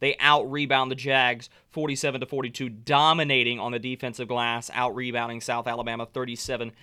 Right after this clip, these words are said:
to twenty-four. They lost the battle on the defensive glass against the Tribe. And again, against South Alabama, it is an eighty-eight to seventy victory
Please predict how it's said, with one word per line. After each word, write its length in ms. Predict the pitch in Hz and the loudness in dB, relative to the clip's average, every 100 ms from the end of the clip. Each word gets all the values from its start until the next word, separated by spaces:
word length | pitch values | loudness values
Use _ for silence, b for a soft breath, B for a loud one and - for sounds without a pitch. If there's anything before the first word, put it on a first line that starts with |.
| B | B
to 80 | - | -20
twenty-four. 540 | - 131 117 - 127 120 | -12 -8 -8 -6 -4 -2
They 120 | 117 | -2
lost 540 | 113 117 127 143 - | -2 0 2 2 -2
the 60 | 123 | -4
battle 220 | 113 113 | -4 -4
on 80 | 113 | -6
the 60 | |
defensive 380 | 113 120 110 110 | -8 -8 -8 -8
glass 340 | 120 113 110 - | -2 -2 -2 -6
against 340 | 123 117 110 | -8 -8 -8
the 60 | 110 | -14
Tribe. 440 | - 135 120 113 B B B | -4 0 2 0 B B B
And 120 | - 123 | -4 -2
again, 340 | 120 117 113 b b | 0 0 -2 b b
against 340 | 127 123 117 - | -4 -2 -2 0
South 240 | 127 123 | 2 2
Alabama, 440 | 120 120 120 117 - | 0 0 -2 -2 -4
it 120 | 120 | -6
is 120 | 117 | -6
an 100 | 113 - | -8 -8
eighty-eight 520 | 123 120 117 113 - | -6 -4 -2 -4 -6
to 80 | 117 | -14
seventy 580 | - 135 120 117 113 - | -6 -4 -4 -6 -10 -10
victory 600 | 117 113 131 131 127 113 | -12 -2 -2 0 -6 -6